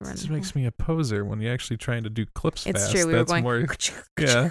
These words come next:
Speaker 1: we were trying to load the gun really
Speaker 2: So you can check
Speaker 1: fast.
Speaker 2: that out at Steph Plus Verb on Instagram
Speaker 1: <laughs>
Speaker 2: and, uh, see what orange-tipped prop guns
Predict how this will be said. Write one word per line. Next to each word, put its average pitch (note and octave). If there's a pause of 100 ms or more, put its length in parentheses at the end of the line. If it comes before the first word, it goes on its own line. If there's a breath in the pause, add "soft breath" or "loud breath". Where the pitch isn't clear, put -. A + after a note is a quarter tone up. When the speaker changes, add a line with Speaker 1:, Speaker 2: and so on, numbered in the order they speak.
(160)
Speaker 1:
we G3
were F#3+
trying -
to -
load F3+
the G3+
gun F#2+
really -
Speaker 2:
So -
you C#3
can D3+
check D#3+
Speaker 1:
fast. B2+
Speaker 2:
that D#3
out A#2
at -
Steph -
Plus A#2+
Verb C3
on G#2+
Instagram A2+
Speaker 1:
<laughs> -
Speaker 2:
and, A#2
uh, A2+
see C3+ (340)
what B2 (260)
orange-tipped - (220)
prop C#3+
guns A#2+